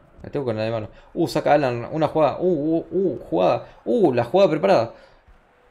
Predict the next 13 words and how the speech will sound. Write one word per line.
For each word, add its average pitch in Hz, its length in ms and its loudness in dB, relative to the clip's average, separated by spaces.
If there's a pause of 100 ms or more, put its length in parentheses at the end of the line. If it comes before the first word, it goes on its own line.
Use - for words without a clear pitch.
(320)
Jugada 190 340 2
preparada, 196 540 2
sigue 214 240 -2
Catani. 196 500 0 (600)
La 120 220 2
revienta 117 1000 2
bien 123 220 -2
de 120 100 0
ida 127 220 0
por 110 140 -4
parte 120 280 -2
de 107 360 0
Peñarol. 113 480 -2